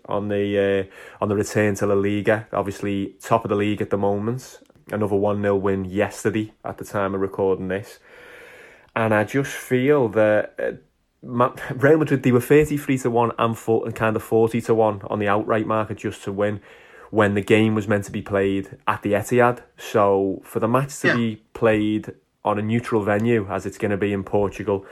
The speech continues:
Speaker 1: once it resumes in August, and for them to be the same price for the outright and to get past Man City when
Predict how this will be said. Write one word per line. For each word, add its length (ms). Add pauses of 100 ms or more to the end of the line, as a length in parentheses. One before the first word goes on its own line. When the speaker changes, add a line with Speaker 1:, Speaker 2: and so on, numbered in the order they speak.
(220)
Speaker 1:
once 240
it 100
resumes 460
in 80
August, 500 (180)
and 120
for 80
them 80
to 120
be 120
the 80
same 340
price 320
for 100
the 120
outright 580
and 160
to 140
get 200
past 260
Man 160
City 440 (300)
when 500